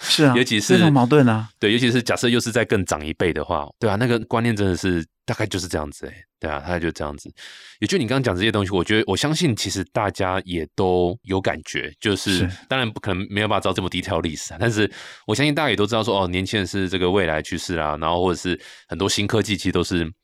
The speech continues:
Speaker 2: 尤其是我在创业这一行嘛，或者现在这种Web three这一行，
Speaker 1: 是。
Speaker 2: 看到都是年轻人比我们厉害太多了。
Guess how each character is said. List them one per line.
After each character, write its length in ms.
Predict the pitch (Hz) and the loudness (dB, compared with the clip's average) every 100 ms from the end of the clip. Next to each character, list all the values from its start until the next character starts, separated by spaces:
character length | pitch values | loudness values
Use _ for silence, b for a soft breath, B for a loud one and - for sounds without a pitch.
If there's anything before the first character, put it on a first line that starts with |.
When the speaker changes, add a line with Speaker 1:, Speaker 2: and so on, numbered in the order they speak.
| - | -4
Speaker 2:
尤 100 | 104 | -2
其 100 | 104 | 0
是 80 | 98 | 0
我 80 | 90 | 0
在 140 | 104 101 | 2 0
创 220 | - 98 | 0 2
业 100 | 90 | 2
这 120 | 90 | 0
一 60 | 85 | -2
行 160 | 73 | -6
嘛， 140 | 71 71 | -8 -6
或 100 | 85 | -6
者 60 | |
现 180 | 85 101 | -6 -2
在 100 | 90 | -2
这 120 | 90 | -2
种 100 | 80 | -2
Web 140 | 87 90 | -2 -2
three 240 | 101 85 | 0 0
这 140 | 87 | 0
一 40 | 82 | -2
行， 160 | 69 - B B | -4 -12 B B
Speaker 1:
是。 240 | - 104 85 | -8 -6 -6
Speaker 2:
看 140 | - 131 | -4 -2
到 140 | 131 - | -2 0
都 160 | 143 | 2
是 140 | 135 131 | 2 2
年 200 | 92 90 | 0 -2
轻 200 | - 95 | -4 -4
人 180 | 82 73 | -4 -2
比 140 | 92 | 0
我 80 | 85 | 0
们 120 | 78 | -2
厉 140 | 90 | -6
害 80 | 87 | -6
太 240 | - 120 85 | -6 -4 -4
多 280 | - 71 | -6 -6
了。 100 | 71 | -6